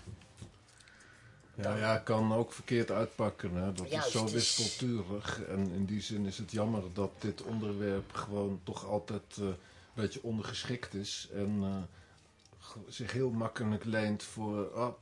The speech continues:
Speaker 1: even een ideetje of stoer doen, want er is geen echte goede lobby. Eh, dus er is weinig verzet.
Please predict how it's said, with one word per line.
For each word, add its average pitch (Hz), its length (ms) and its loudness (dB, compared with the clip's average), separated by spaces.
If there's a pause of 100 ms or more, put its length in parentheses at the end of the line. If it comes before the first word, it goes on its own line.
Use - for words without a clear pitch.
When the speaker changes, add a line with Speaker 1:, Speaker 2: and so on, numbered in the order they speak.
(120)
Speaker 1:
even 110 360 -2
een 104 240 2
ideetje 123 680 0
of - 140 -6
stoer 131 460 0
doen, 131 300 -2
want 104 220 -2
er 107 100 -8
is 113 140 -4
geen 117 280 -2
echte 110 260 -4
goede 104 340 0
lobby. 139 300 -2 (600)
Eh, 120 80 -6 (460)
dus 107 220 -8
er 104 80 -4
is - 160 -6
weinig 120 380 2
verzet. 123 500 -6